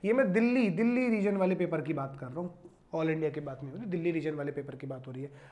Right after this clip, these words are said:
अभी जब आपको पीवाईक्यूज़ कराए जाएंगे तब मैं बताऊंगा ये क्या कहना चाह रहा हूं मैं। ये देखिए इतना इतना पूछा जाता है, तो इन तीन topics में से एक question आना लगभग तैसा ही रहता है कि इन तीन में से एक मिलेगा। अब ये इस topic पे some special type of integration पे जो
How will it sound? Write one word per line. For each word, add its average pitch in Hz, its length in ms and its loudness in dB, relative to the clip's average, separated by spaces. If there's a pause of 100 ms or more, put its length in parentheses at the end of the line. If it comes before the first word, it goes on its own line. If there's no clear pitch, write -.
अभी 160 120 0
जब 175 80 2
आपको 170 180 -2
पीवाईक्यूज़ 175 580 2
कराए 156 260 0
जाएंगे 185 260 -2
तब 160 160 -4
मैं 160 160 -2
बताऊंगा 151 340 -2
ये 233 60 0
क्या 196 160 4
कहना 156 240 0
चाह 147 180 -2
रहा 131 100 -6
हूं 131 80 -6
मैं। 127 120 -8 (460)
ये 160 80 -2
देखिए 185 200 2
इतना 226 240 2
इतना 220 220 2
पूछा 202 240 -2
जाता 190 220 4
है, 185 60 2
तो 202 60 0
इन 233 260 0
तीन 269 440 6
topics 233 440 10
में 208 140 2
से 262 320 0
एक 208 220 4
question 214 300 -4
आना 202 180 -2
लगभग 190 440 0 (140)
तैसा 190 300 0
ही 214 80 2
रहता 170 280 -2
है - 120 -18 (360)
कि 196 100 2
इन 190 140 0
तीन 196 180 0
में 196 120 0
से 185 120 2
एक 180 80 0
मिलेगा। 156 340 0
अब 196 180 2
ये 220 440 4 (680)
इस 277 280 0
topic 196 400 6
पे 226 140 6
some 214 280 2
special 214 500 4
type 196 240 4
of 185 120 0
integration 156 680 -2
पे 196 100 0
जो 220 140 -2